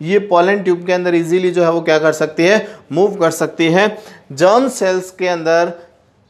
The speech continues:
साइटोप्लाज्म की जो क्वांटिटी है,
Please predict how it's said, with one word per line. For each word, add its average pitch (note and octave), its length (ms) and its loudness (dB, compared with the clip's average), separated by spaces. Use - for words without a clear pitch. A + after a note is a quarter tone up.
साइटोप्लाज्म G3 840 2
की F#3 120 -8
जो F3+ 140 -4
क्वांटिटी E3+ 480 -4
है, E3 400 -2